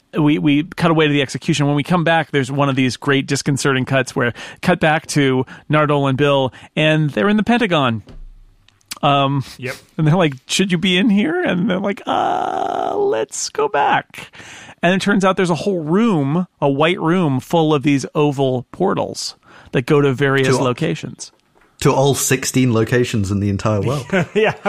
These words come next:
Speaker 2: I kinda wondered about that, but I, I let 'em have
Speaker 1: It's
Speaker 2: it.
Speaker 1: the important parts. It's the most
Speaker 2: Sure.
Speaker 1: important parts. The White House, cern, the Vatican, uh,
Speaker 2: And Bill's
Speaker 1: the, the
Speaker 2: apartment.
Speaker 1: Pentagon,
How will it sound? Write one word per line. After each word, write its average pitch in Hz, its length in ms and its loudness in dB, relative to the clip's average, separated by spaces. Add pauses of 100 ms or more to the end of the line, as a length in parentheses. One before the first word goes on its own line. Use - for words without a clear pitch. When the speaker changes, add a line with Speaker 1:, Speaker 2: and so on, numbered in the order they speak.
(380)
Speaker 2:
I 254 80 -4
kinda 196 280 0
wondered 139 260 0
about 127 280 0
that, 139 200 0
but 165 100 0
I, 156 140 2
I 151 180 -4
let 139 160 0
'em 107 80 -8
have 107 160 -6
Speaker 1:
It's 202 100 -4
Speaker 2:
it. - 40 0
Speaker 1:
the 330 60 4
important 240 580 0 (240)
parts. 120 520 -4 (1120)
It's - 60 -16
the 226 100 -2
most 220 220 2
Speaker 2:
Sure. 170 100 0
Speaker 1:
important 131 300 -2
parts. - 560 -8
The 139 100 0
White 160 220 2
House, 208 480 -2 (500)
cern, 156 640 0 (220)
the 143 80 2
Vatican, 143 760 0 (760)
uh, - 40 -2
Speaker 2:
And 127 540 0
Bill's 123 140 -2
Speaker 1:
the, 139 80 2
the 143 60 2
Speaker 2:
apartment. 127 220 0
Speaker 1:
Pentagon, 151 880 0